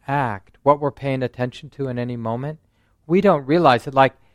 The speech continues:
we do realize that about our actions. Like, if I'm doing something to harm somebody 'cause I wanna get back at 'em,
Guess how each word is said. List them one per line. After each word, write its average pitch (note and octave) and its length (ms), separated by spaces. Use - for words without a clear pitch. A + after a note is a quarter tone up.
we D#3+ 160
do G3 380
realize E3+ 440
that D3+ 140
about C3 240
our A#2+ 160
actions. A#2+ 600
Like, C3 160
if - 120
I'm C#3+ 300
doing D3 380
something B2 560
to A2+ 120
harm B2+ 380
somebody G2+ 680
'cause - 180
I A2+ 60
wanna A2 300
get G#2+ 180
back A2 300
at A2 120
'em, F#2+ 200